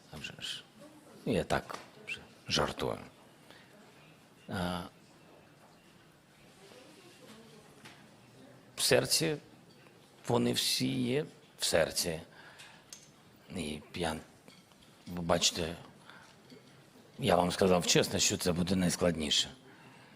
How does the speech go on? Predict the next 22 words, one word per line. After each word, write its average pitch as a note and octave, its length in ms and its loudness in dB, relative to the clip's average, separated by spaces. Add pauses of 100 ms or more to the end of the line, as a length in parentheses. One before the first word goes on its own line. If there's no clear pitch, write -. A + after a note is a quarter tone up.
(480)
І D#2+ 120 -2
тому F2+ 320 2
не F#2+ 100 6
можу F2+ 280 4
нормально F2+ 640 2 (100)
вам E2 280 -2
відповісти. E2+ 640 -4 (1700)
<clears throat> D3+ 540 8 (560)
Головне D3+ 600 8
їх B2+ 420 4
не A#2+ 160 8
підвести. A2 720 4 (960)
Головне, A#2 540 6
щоб G#2 280 4
моїми G#2+ 340 6
дітьми, G2 440 0 (880)
а, E2+ 380 0 (280)
щоб - 320 0
мої G#2+ 240 4
діти G#2+ 280 2
пишалися G2+ 600 4
мною. A#2 440 4